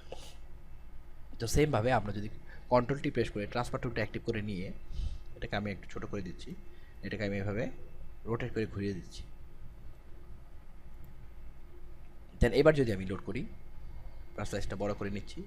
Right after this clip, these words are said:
শেপ আকারে, শেপের যেটুকু আকার আমার ব্রাশ সাইজটাও বড় করে সে এক-, সেই পর্যন্ত বড় করে নিলাম। তো অল্টারকে চেপে এটাকে লোড করে নিলাম। নিয়ে আমি নিউ একটা লেয়ার নিলাম, নিয়ে যদি এখন যদি আমরা ব্রাশ করি, দেখুন এখন কিন্তু আমি শেপটা যেভাবে লোড করব,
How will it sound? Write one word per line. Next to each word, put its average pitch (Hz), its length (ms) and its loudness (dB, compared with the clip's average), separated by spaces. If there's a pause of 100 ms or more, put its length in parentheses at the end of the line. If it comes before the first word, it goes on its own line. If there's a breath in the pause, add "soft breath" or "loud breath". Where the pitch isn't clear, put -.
(680)
শেপ - 260 2
আকারে, 95 320 0 (580)
শেপের 107 320 2
যেটুকু 104 340 -2
আকার 123 360 -2
আমার 101 180 0
ব্রাশ 92 220 -2
সাইজটাও 120 400 -2 (520 loud breath)
বড় 113 160 8
করে 117 160 6
সে - 160 6
এক-, - 300 2
সেই - 180 0
পর্যন্ত 104 320 0
বড় 104 220 2
করে 95 140 -2
নিলাম। 80 220 -4 (360 loud breath)
তো 110 100 4
অল্টারকে 113 280 4
চেপে 127 260 2
এটাকে - 320 -2 (300)
লোড 107 100 0
করে 87 180 -2
নিলাম। - 240 -6 (640 loud breath)
নিয়ে 113 80 0
আমি 110 140 2
নিউ 110 120 4
একটা 110 280 2
লেয়ার 107 220 2
নিলাম, 101 400 -2
নিয়ে 101 160 -2
যদি 98 220 -4
এখন 127 240 0
যদি 123 140 0
আমরা 101 140 2
ব্রাশ 87 240 -2
করি, 98 180 -4
দেখুন 95 300 -4 (3000)
এখন 131 160 0
কিন্তু 143 160 6
আমি 139 120 6
শেপটা 147 340 6
যেভাবে 147 260 8
লোড 123 180 6
করব, 139 360 4